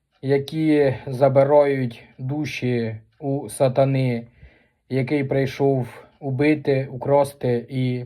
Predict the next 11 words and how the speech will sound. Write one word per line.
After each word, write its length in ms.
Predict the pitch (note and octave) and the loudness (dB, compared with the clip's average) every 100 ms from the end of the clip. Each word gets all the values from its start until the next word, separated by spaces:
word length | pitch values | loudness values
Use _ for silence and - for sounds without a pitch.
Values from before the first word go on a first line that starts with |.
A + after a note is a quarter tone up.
| B2 | -4
погубити. 840 | B2 C3 C3 C3+ A#2 A#2 A2+ A2 A2+ _ _ _ _ _ _ _ | -2 -2 0 0 0 -2 -4 -6 -12 _ _ _ _ _ _ _
А 320 | B2+ B2+ A#2+ | 0 4 4
є 580 | B2+ C#3+ E3 F3+ E3 D3+ C#3 _ _ _ _ _ | 4 2 4 6 6 2 -4 _ _ _ _ _
такі 580 | C3+ B2 C#3 C3+ C3 A#2+ A2+ | -6 -6 -4 -2 0 -2 -4
християни, 920 | C3 C3 C#3 C3+ D3+ D3 B2+ A#2+ A#2 - _ _ _ _ | -8 -2 0 4 6 4 0 -4 -6 -14 _ _ _ _
які 840 | B2+ B2 A#2+ D3+ D3+ C#3+ C3+ B2 A#2 - _ _ | -6 -6 -6 -2 0 2 2 0 -2 -12 _ _
можуть 520 | C3+ C#3+ C3 B2 - - - | -4 -2 0 -2 -6 -16 -8
засуджувати, 1200 | B2+ C3+ D3 D3 C3 C3 B2+ A#2 B2 A#2+ A#2 A2+ _ _ _ _ | -2 -2 -2 -4 -2 2 2 0 -2 -2 -4 -10 _ _ _ _
які 280 | B2 B2 E3+ | -8 -4 -2
можуть 580 | D3+ D3 B2+ B2 - - _ - | 0 0 0 -4 -6 -20 _ -6
брехати, 960 | C3 D3+ - C3 C3 B2+ A#2+ A#2 A2+ | 2 2 4 4 4 2 -4 -4 -6